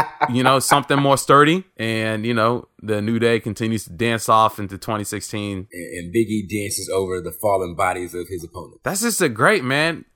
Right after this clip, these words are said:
Speaker 1: This man be picking up tricep meat on sale at the supermarket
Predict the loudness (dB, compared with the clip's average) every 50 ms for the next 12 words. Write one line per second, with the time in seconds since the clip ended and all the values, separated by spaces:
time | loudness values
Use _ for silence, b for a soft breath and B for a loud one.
0 | _ _ _ _ _ _ _ _ -6 -4 -2 0 0 0 2 0 -2 0 2 2
1 | 2 4 4 4 4 4 4 4 4 4 4 2 2 2 2 2 2 2 2 0
2 | 0 0 2 4 6 6 6 6 4 2 -4 -4 -4 -4 -4 -6 _ -4 2 2
3 | 2 2 0 -6 -12